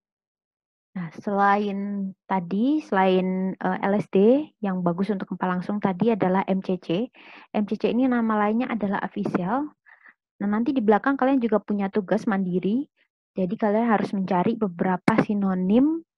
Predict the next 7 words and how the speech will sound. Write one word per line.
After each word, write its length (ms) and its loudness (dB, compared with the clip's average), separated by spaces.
dari 240 0
excipient 480 0
yang 80 0
umum 240 -2
digunakan. 680 -6
Sehingga 480 2
nanti 340 -2